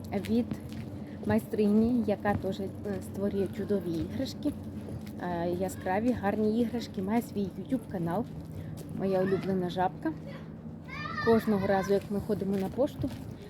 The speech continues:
ми їй приділяємо час. А, Юлічка виграла на моєму каналі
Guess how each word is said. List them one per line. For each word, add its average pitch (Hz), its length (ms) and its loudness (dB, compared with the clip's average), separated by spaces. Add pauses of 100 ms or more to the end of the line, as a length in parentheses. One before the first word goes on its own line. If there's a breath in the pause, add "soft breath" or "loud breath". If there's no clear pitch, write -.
(140 loud breath)
ми 214 120 4
їй 220 200 2
приділяємо 202 680 2
час. - 340 -6 (800 loud breath)
А, 190 200 2 (440)
Юлічка 220 640 4 (300)
виграла 208 640 4
на 202 240 2
моєму 214 580 4
каналі 190 460 2